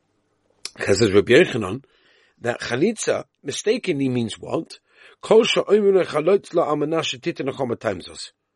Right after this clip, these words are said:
And as he said to the Yavam, 'cause we want him to do Chalitza after all, do Chalitza, Almanas, on condition you'll get two hundred zuz.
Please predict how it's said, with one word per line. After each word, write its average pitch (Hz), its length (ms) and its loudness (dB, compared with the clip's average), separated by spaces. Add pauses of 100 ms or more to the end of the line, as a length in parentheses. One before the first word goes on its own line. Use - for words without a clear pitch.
(580)
And 135 80 -4
as 143 120 2
he 143 80 -4
said 240 220 0
to 190 60 -10
the 170 120 0
Yavam, 127 340 2 (920)
'cause 95 140 -10
we 107 80 -6
want 113 200 2
him 98 100 -2
to 92 80 -16
do 95 140 -4
Chalitza 107 440 -6
after - 200 -14
all, 123 200 -14 (560)
do 214 180 2
Chalitza, 143 640 0 (600)
Almanas, 120 680 4
on 131 140 -4
condition 175 420 -6
you'll 175 120 -2
get 185 200 -2
two 214 120 -4
hundred 214 260 -2
zuz. 240 180 0